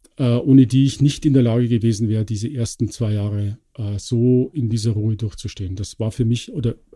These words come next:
ist die Basis, äh, gewesen für mich, überhaupt mit dieser Krankheit fertig zu werden oder sie so zu meistern im Rahmen meiner Möglichkeiten, wie ich das jetzt tue.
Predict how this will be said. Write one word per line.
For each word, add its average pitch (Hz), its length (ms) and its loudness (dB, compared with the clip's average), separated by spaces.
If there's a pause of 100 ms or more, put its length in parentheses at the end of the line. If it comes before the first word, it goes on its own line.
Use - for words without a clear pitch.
ist - 280 -6
die 127 80 0
Basis, 123 560 -2 (640)
äh, 110 380 -2
gewesen 113 400 -2
für 113 160 -2
mich, - 340 -2
überhaupt 131 420 0
mit 110 140 -4
dieser 110 220 -2 (200)
Krankheit 107 600 -6 (220)
fertig - 420 -6
zu 98 140 -6
werden 107 260 -4
oder 107 140 -2
sie 107 320 -4 (360)
so - 220 -2
zu 117 160 -2
meistern 113 680 0
im 117 120 -2
Rahmen 107 340 0
meiner 104 220 -2
Möglichkeiten, 98 760 -8
wie 104 60 -14
ich - 120 -16
das 98 200 -12
jetzt - 400 -18
tue. 98 220 -10